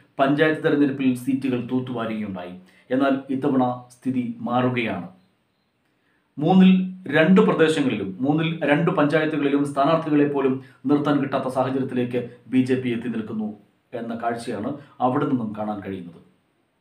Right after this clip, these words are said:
ഇത് പഞ്ചാബിൽ നിന്നുള്ള കർഷകരാണ് കൂടുതലായി ദില്ലിയിൽ നടക്കുന്ന സമരത്തിൽ പങ്കാളികളാകുന്നത്. അതുകൊണ്ട് തന്നെ ബി ജെ പി കേന്ദ്ര സർക്കാരിനോടുള്ള അവരുടെ കടുത്ത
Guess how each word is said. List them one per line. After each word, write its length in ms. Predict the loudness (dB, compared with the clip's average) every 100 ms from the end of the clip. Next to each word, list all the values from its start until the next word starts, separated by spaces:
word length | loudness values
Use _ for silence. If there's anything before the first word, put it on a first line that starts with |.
| -10
ഇത് 160 | -2 0 0 -6 -20 _ _ 0
പഞ്ചാബിൽ 340 | 2 4 4 2
നിന്നുള്ള 340 | 0 2 2 0
കർഷകരാണ് 520 | -2 0 2 2 0
കൂടുതലായി 760 | -2 0 0 2 0 0 -4 -12 _
ദില്ലിയിൽ 360 | -6 -2 2 4
നടക്കുന്ന 300 | 2 2 -4
സമരത്തിൽ 380 | -2 -2 -2 -8
പങ്കാളികളാകുന്നത്. 880 | -10 -8 -4 -2 -2 -4 -4 -10 -12 -20 _ _ _ -10
അതുകൊണ്ട് 380 | -4 -2 0 0
തന്നെ 260 | 0 -2 -8 _ _
ബി 120 | -2 0
ജെ 220 | 2 0
പി 380 | 4 4 4 0
കേന്ദ്ര 220 | 0 2
സർക്കാരിനോടുള്ള 840 | 0 0 2 2 2 0 2 0 0
അവരുടെ 380 | -2 0 -2 2
കടുത്ത 260 | 2 4 4